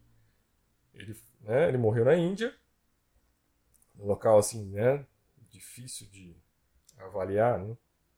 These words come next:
o, o que aconteceu mesmo.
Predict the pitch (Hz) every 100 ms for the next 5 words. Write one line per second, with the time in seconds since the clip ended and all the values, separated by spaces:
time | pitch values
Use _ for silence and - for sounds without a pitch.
0 | _ _ _ _ _ _ _ _ _ 95
1 | 92 92 92 104 - 107 104 - 101 92
2 | 90 107 143 196